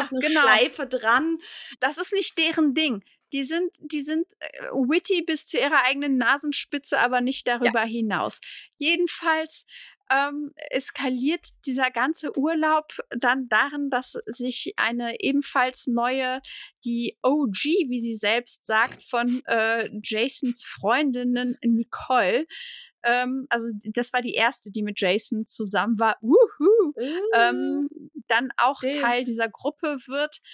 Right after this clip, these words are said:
Speaker 2: Und es gibt zwischen ihr und Chrishell, äh, dann Streit und Chrishell wirft dann, ähm,
Speaker 1: Man muss vielleicht
Speaker 2: Nicole vor.
Speaker 1: ganz
Speaker 2: Ja?
Speaker 1: kurz noch sagen, dass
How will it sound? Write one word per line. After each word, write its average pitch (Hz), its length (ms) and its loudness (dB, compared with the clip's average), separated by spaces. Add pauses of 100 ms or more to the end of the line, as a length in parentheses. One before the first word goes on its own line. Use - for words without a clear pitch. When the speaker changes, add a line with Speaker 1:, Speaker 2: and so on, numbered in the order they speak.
(280)
Speaker 2:
Und 247 200 -2
es - 160 -6
gibt - 220 -6
zwischen - 460 -4
ihr 277 280 0
und 240 320 -2
Chrishell, 247 840 -2 (640)
äh, 226 520 0 (580)
dann 233 300 2 (140)
Streit - 720 -2
und 247 140 -6
Chrishell 247 760 0
wirft 262 300 -4
dann, 254 480 -2
ähm, 226 320 -2
Speaker 1:
Man 196 140 -2
muss 233 160 -4
vielleicht 220 300 0
Speaker 2:
Nicole 240 460 0 (120)
vor. 254 480 -4
Speaker 1:
ganz 202 200 -2
Speaker 2:
Ja? 226 60 -2
Speaker 1:
kurz 226 220 -6
noch 196 220 -8
sagen, 185 360 -4
dass 185 320 -4